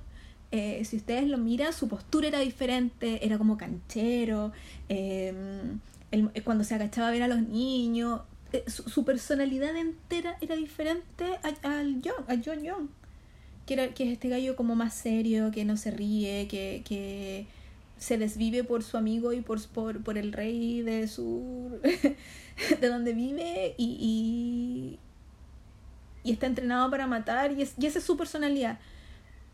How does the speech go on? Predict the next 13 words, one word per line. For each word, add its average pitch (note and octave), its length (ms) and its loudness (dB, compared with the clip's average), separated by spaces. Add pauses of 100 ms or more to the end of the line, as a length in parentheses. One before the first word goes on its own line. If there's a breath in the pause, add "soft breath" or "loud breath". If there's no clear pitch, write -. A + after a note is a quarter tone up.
(680)
Pero B3+ 180 6
el A3+ 100 2
tipo D#4+ 220 2
obviamente F4+ 400 0
tenía D#4 540 0
otro A#3 260 0
lado, A3 340 0
lo A#3+ 120 2
pudimos C4+ 440 0
ver D4 120 4
y D#4 60 2
fue D#4 160 -4
hermoso C4+ 800 2